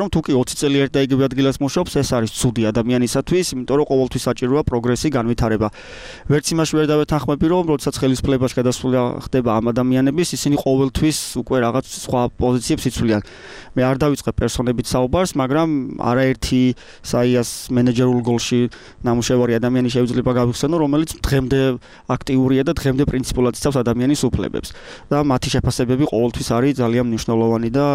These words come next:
ანგარიშს გასაწევი. ასე რომ, ეს ლოგიკურია, არაფერი გასაკვირი იმაში არ არის, თუ კი რაღაც ეტაპზე ადამიანები თვლიან, რომ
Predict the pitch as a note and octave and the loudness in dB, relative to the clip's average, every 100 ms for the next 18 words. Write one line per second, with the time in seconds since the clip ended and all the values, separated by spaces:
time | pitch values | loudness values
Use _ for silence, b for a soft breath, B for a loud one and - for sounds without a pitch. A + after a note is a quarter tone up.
0 | B2+ A2 A#2 B2 C3+ B2+ A2 G#2+ - C2+ | 0 -2 0 0 0 -2 -2 -2 -2 -4
1 | B B B B C#3+ C#3 E3 C3+ A#2 A2+ | B B B B -2 2 2 0 -4 -10
2 | A2 A2 - - - D#3 - D3+ D3+ - | -10 -10 -10 -8 -2 0 2 2 0 0
3 | B2+ C3+ E3+ G3+ G3 - C#3 C#3+ C#3+ B2+ | 0 2 2 2 2 0 0 0 0 0
4 | A#2+ C3 C3 A#2+ B2 A#2 B2 B2 D3+ E3 | -2 -2 0 0 0 0 0 2 0 0
5 | C#3+ E3 C3 A#2 - A#2+ B2+ C#3 A#2+ A#2+ | 0 0 0 0 -2 -2 0 2 2 2
6 | A#2+ C#3+ - A#2+ B2 C#3+ D#3+ | 0 0 0 2 2 2 2